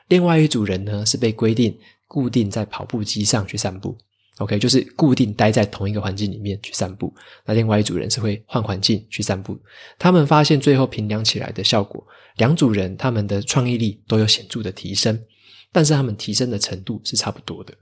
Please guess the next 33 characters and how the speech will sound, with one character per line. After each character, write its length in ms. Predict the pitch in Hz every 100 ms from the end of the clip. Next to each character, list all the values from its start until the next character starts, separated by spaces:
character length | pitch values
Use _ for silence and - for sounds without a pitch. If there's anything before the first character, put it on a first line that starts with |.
| _ _ _ _ _
所 180 | - 131
以 140 | 110
这 120 | -
边 300 | 147 139 131
要 160 | 139 123
讲 240 | - 95
的 320 | 98 95 92
重 180 | 92 127
点 140 | 101 95
就 80 |
是 100 | 98
说， 300 | 104 110 101 107 - _
并 120 | 160 131
不 80 |
是 140 | 110 120
说 220 | 107 117
你 120 | 101 95
一 20 |
定 140 | 113
要 240 | 107 101 -
换 240 | - 120
环 180 | 98 95
境， 180 | - 95
一 60 | 110
直 120 | 101
换 160 | 107
来 80 | 95
换 160 | 98 98
去， 140 | -
换 120 | 101
来 80 | 98
换 180 | 101 95
去， 200 | 95 -